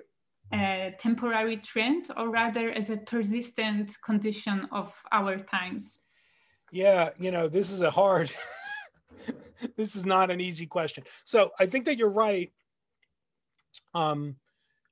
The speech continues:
Speaker 2: uh, well, what, the, the, the first thing I would wanna say is that, um,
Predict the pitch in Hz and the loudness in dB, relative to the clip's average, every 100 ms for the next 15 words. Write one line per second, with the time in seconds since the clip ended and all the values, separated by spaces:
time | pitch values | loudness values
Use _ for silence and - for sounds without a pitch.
0 | - 165 160 160 143 - _ _ _ 170 | -8 -4 -4 -6 -10 -16 _ _ _ 2
1 | 120 156 196 180 180 - - - 180 160 | 4 0 -2 -4 -12 -10 -12 -10 -12 0
2 | - - 302 - 247 190 170 160 151 143 | 4 8 6 8 6 6 4 4 2 2
3 | 135 143 123 - _ _ _ _ _ _ | 0 -2 -4 -14 _ _ _ _ _ _
4 | _ 165 151 135 - 139 135 143 - 143 | _ -2 0 0 -2 -2 -4 -4 0 0
5 | 139 143 143 | 0 -2 -6